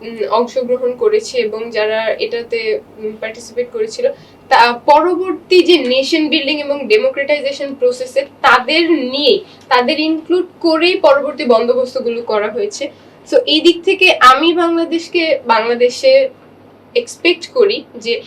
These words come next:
আমাদেরও যে ডেমোক্রেটাইজেশন প্রসেস হবে, এই যে জুলাই অভ্যুত্থানের যে, আহ, হিরো যারা আছে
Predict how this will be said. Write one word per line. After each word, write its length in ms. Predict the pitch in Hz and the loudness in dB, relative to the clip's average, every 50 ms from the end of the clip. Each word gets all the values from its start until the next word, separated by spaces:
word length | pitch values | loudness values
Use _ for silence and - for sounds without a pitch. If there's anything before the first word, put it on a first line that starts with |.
| - - - - | -16 -20 -8 -2
আমাদেরও 540 | - 240 240 277 294 302 339 339 339 349 330 | 0 2 2 2 2 2 2 2 2 0 0
যে 100 | 330 302 | 0 0
ডেমোক্রেটাইজেশন 880 | 233 262 262 277 277 277 277 277 269 254 247 240 262 262 - 262 269 262 | 2 2 2 2 0 0 -2 0 0 0 0 0 -2 -6 -8 -8 -6 -4
প্রসেস 380 | - 247 247 262 254 - - | -4 -4 -2 -4 -6 -6 -6
হবে, 200 | 240 208 208 240 | -6 -4 -2 -2
এই 260 | - - - 294 269 | -2 0 -2 -2 -2
যে 100 | 240 311 | 0 -2
জুলাই 380 | 294 233 247 247 262 262 269 269 | -2 -2 -2 0 2 2 4 2
অভ্যুত্থানের 720 | 269 254 226 247 262 262 - - 285 262 262 254 247 233 | 2 0 -4 -8 -12 -14 -12 -8 -6 -4 -2 -2 -2 -4
যে, 240 | 226 240 233 240 233 - - - - - - - - - _ _ - - - | -4 -6 -6 -6 -6 -10 -16 -20 -20 -20 -20 -20 -20 -20 _ _ -20 -8 -4
আহ, 480 | 226 226 220 214 220 220 214 208 202 202 - - _ - - - - | 0 2 4 6 6 6 4 4 2 -2 -6 -12 _ -20 -18 -6 -2
হিরো 280 | 294 285 269 277 285 277 | 0 2 4 4 4 6
যারা 240 | 247 240 233 233 | 4 4 4 6
আছে 560 | 226 208 - 208 - - - - 240 247 247 | 4 4 4 4 2 0 0 2 2 2 2